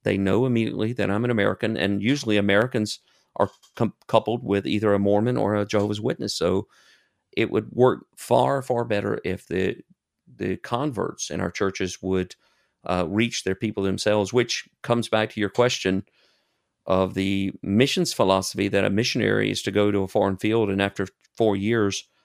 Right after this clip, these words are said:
uh, and, and this, I'm just using this number as an example. This is one that's often thrown around.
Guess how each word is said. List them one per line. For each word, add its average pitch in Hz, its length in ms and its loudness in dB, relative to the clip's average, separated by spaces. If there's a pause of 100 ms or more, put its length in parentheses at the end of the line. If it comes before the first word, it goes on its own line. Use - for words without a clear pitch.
(560)
uh, 92 200 2
and, 101 220 2
and 95 220 0
this, 104 320 0
I'm 98 140 2
just 98 180 -2
using 101 240 -2
this 95 160 -6
number 98 240 0
as 92 100 -4
an 90 100 0
example. 104 480 0
This 95 100 -4
is 98 80 -6
one 98 180 0
that's - 180 -4
often 98 360 0
thrown 95 260 2
around. 98 400 0